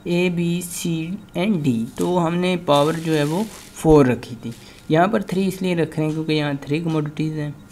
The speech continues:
Press करेंगे थ्री, फिर आपने क्या करना है, यहाँ ये वाला button press करना है,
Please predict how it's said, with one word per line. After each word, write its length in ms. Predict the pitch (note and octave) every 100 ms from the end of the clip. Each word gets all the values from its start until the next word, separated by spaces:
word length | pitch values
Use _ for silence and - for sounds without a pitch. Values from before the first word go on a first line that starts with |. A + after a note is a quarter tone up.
| - - - - - - - - - - - - -
Press 200 | F3+ -
करेंगे 280 | F#3+ F#3 E3+
थ्री, 320 | - D3 F#3 A3 - - - - - - - - - - - -
फिर 160 | - G3+
आपने 260 | G3+ G3 G3
क्या 180 | G3 F#3+
करना 260 | F#3+ F3+ F3+
है, 80 | E3+
यहाँ 480 | D3+ F#3 G3+ - - - - - - - - - - -
ये 140 | D#3+ D#3+
वाला 140 | E3+
button 260 | E3+ E3 F3
press 280 | F3 E3 -
करना 300 | D#3+ D3+ D#3
है, 160 | D3+